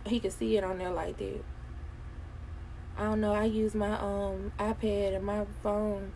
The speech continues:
my iPhone to get on, um, Facebook. So, y'all, I don't know. I don't know shit. I do not know. I'm trying to get this together.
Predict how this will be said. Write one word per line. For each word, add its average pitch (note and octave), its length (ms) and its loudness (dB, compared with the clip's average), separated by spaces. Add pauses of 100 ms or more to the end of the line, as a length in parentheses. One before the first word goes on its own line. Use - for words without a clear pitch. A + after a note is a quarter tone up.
(100)
my G3+ 120 -2 (200)
iPhone G3 360 -4
to F#3+ 60 -8
get F#3 120 -4
on, F#3 100 -6
um, F#3 500 -6 (1160)
Facebook. F#3+ 480 -4
So, F3+ 60 -6 (120)
y'all, F#3 220 -6
I F#3+ 40 -6
don't A3 340 -6
know. G3 180 -10 (2500)
I G#3 40 -8
don't G#3 200 -4
know G#3 40 -6 (280)
shit. - 240 -12 (2000)
I G3+ 40 -6
do - 240 -8 (100)
not G#3+ 240 -8
know. G#3 340 -8 (1500)
I'm A3+ 80 -6
trying F3 260 -8
to D#3+ 180 -10
get G3+ 180 -8
this A3+ 260 -4
together. A#3+ 340 -4